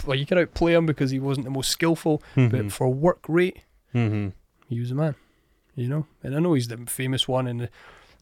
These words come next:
Speaker 1: if I thought about it real deep, I could probably find somebody under the radar that was just a great grafter, you know. Uh, but Richie McCaw, I mean, he's inspiring, and to this day, you, everyone, I still wonder, "What's he doing now?"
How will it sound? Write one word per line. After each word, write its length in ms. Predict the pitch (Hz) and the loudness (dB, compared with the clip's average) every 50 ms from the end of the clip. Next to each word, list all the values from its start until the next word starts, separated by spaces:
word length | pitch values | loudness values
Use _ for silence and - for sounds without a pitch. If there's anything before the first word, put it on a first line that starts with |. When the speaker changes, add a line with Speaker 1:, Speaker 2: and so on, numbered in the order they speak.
| - - - - - - - - - | -20 -20 -18 -18 -14 -12 -10 -10 -10
Speaker 1:
if 120 | - - - | -8 -6 -6
I 20 | |
thought 300 | 113 - - 151 147 139 | -6 -2 0 2 2 2
about 180 | 123 131 135 131 | 2 2 0 0
it 60 | 127 123 | 0 0
real 160 | 127 131 127 | -2 -2 -4
deep, 140 | 123 131 123 | -4 -4 -6
I 40 | - | -6
could 140 | - 135 - | -6 -4 -2
probably 160 | 160 156 139 | 0 0 0
find 240 | - 143 135 127 - | 0 -2 -4 -4 -2
somebody 240 | - 135 127 127 | -4 -4 -4 -2
under 140 | 131 131 127 | -4 -4 -4
the 120 | 120 120 120 | -4 -4 -4
radar 380 | 123 131 135 135 139 127 120 | -2 -2 0 0 0 0 0
that 120 | 117 127 127 | -2 -4 -8
was 140 | 127 117 127 | -8 -6 -6
just 160 | 139 - - | -8 -8 -10
a 60 | - - - | -14 -14 -8
great 340 | - 135 127 120 101 - - | -6 -6 -6 -6 -8 -14 -12
grafter, 500 | - 127 123 139 143 - - - - - _ _ _ _ _ _ _ _ _ _ _ _ - | -8 -6 -2 -2 -4 -4 -6 -12 -14 -14 _ _ _ _ _ _ _ _ _ _ _ _ -4
you 100 | 135 123 | -2 0
know. 180 | 135 143 139 - _ _ _ _ _ _ - | 2 2 0 -2 _ _ _ _ _ _ -6
Uh, 220 | 123 123 123 123 | -6 -4 -4 -6
but 160 | 123 123 127 - | -6 -6 -4 -4
Richie 240 | 139 127 - - | -4 -4 -4 -6
McCaw, 380 | 104 117 - - 127 127 127 117 | -8 -8 -8 -4 -4 -2 -2 -4
I 180 | - - - - | -8 -10 -10 -10
mean, 220 | 120 123 123 123 | -8 -8 -8 -8
he's 320 | 123 123 123 117 123 131 | -8 -10 -10 -10 -8 -8
inspiring, 480 | 127 113 - - 127 135 147 143 135 131 | -8 -8 -6 -4 -2 0 0 0 0 -2
and 100 | 127 - | -4 -2
to 80 | - 165 | 0 0
this 160 | 160 156 139 | 0 0 0
day, 340 | - - 165 170 165 143 - - | 2 2 4 4 4 2 0 -2
you, 320 | 135 135 131 - - 107 | -4 -4 -4 -4 -4 -4
everyone, 300 | 131 139 135 135 139 - 139 | -4 -4 -4 -4 -8 -6 -6
I 60 | 143 | -4
still 180 | - - 156 | 0 2 2
wonder, 140 | 147 180 160 139 | 2 2 2 -2
"What's 140 | 143 - | -6 -6
he 80 | - 135 | -8 -6
doing 180 | 139 143 139 156 | -6 -6 -6 -6
now?" 140 | 170 160 | -8 -10